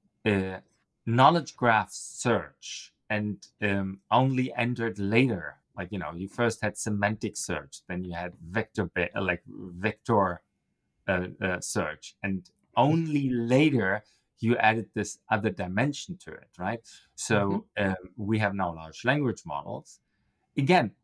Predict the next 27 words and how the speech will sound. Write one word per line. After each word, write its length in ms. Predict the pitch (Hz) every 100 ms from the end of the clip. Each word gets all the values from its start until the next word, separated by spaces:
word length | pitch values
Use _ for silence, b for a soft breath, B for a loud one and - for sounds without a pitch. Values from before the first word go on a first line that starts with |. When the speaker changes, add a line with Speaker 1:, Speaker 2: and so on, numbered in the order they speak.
| _ _
Speaker 1:
the 160 | 113 117
large 440 | 117 131 170 175
language 420 | 135 139 147 123 104
model 360 | 95 90 82
does 480 | 85 107 113 98 - _ _ _ _ _ _ _
ha-, 200 | - - -
has 760 | - - 185 202 151 107 - _ -
the 160 | 104
knowledge 520 | 110 135 160 147 -
graph 340 | - 123 110 - 95
encoded 520 | 85 - 147 147 92
because 260 | 92 107 107
they 100 | 101
have 180 | 92 87
knowledge, 420 | 95 117 - -
right? 220 | 92 123 139 B B -
But 120 | 107
it's 240 | 104 -
not 400 | 110 117 139 139 294 -
retrievable 1300 | 104 107 - - 165 208 156 107 101 87 107 95 95 -
in 140 | 120
a 160 | 107 92 _ -
knowledge 540 | 107 113 123 101 -
graph 340 | 104 87 80
structure. 720 | - - - - 208 - - - _ _ _ _ _ _ -
You 120 | 110
disagree? 480 | 101 120 98 80